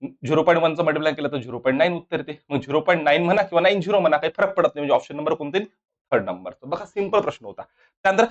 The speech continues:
पाचशे चे पंधरा पर्सेंट किती? पाचशे पुन्हा चे च्या ची म्हणजे मल्टिप्लिकेशन पंधरा divide by शंभर. ठीक आहे,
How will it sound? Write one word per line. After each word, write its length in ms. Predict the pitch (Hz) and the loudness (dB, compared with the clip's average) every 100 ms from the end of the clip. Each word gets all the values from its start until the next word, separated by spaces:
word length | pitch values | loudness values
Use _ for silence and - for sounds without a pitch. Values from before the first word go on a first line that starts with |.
| - - | 0 0
पाचशे 280 | 185 - 190 | 0 0 -4
चे 80 | |
पंधरा 260 | 156 214 220 | 0 4 4
पर्सेंट 280 | 220 175 147 | 4 0 -2
किती? 140 | 117 | -2
पाचशे 460 | 123 165 165 - 196 202 - | 0 0 0 2 2 2 0
पुन्हा 240 | 165 185 180 - _ _ | 4 4 2 -6 _ _
चे 120 | 165 | 4
च्या 140 | 160 175 | 4 4
ची 120 | 175 | 2
म्हणजे 160 | 165 | 2
मल्टिप्लिकेशन 580 | 156 156 165 170 170 175 | 2 2 2 0 -2 -6
पंधरा 340 | 175 147 151 160 | 0 2 4 2
divide 300 | 147 131 113 | 4 2 4
by 120 | 131 | 0
शंभर. 340 | 135 156 151 160 | 0 -4 0 -2
ठीक 380 | - _ - | -2 _ -4
आहे, 100 | 226 | -2